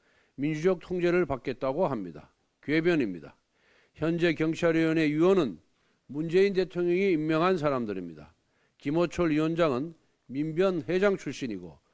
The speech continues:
하주희 위원은 민변 사무총장입니다. 경찰이 이런 기관의 통제를 받는다면 이것은 민주적 통제가 아니라 민변의 통제입니다.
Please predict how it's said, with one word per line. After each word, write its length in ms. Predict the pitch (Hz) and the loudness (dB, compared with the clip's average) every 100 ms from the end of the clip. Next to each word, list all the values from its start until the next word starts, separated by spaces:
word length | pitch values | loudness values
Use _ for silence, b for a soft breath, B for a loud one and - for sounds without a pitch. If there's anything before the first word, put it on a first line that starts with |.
| _ _ | _ _
하주희 640 | - 147 143 165 165 160 131 | -4 -2 2 2 2 0 -2
위원은 560 | 151 180 185 127 170 - b b b | 2 4 4 2 -2 -10 b b b
민변 500 | 135 147 151 185 170 | -8 -6 -2 0 0
사무총장입니다. 1000 | 143 165 180 160 160 135 110 85 69 - _ _ _ _ _ _ _ | -4 -4 -4 -6 -8 -6 -8 -10 -18 -20 _ _ _ _ _ _ _
경찰이 640 | - 170 180 214 170 92 - - | -2 -2 2 4 4 0 -4 -10
이런 360 | 151 175 196 190 | 0 2 2 2
기관의 380 | 165 165 180 | 0 2 2
통제를 460 | 170 160 165 165 160 | 0 -2 0 0 2
받는다면 720 | 135 139 151 147 131 104 143 151 b b - | 0 0 0 0 0 -2 -6 -12 b b -6
이것은 500 | 139 165 180 120 113 | -2 2 2 0 -2
민주적 380 | 156 160 196 | -2 2 0
통제가 420 | - 185 185 185 156 | 0 -4 0 2 2
아니라 340 | 139 101 80 _ _ _ | 2 -2 -6 _ _ _
민변의 640 | - 139 147 151 165 208 180 | -6 -6 -2 -2 0 0 -2
통제입니다. 760 | - 180 175 151 98 76 76 | -8 -6 -2 -2 -2 -10 -18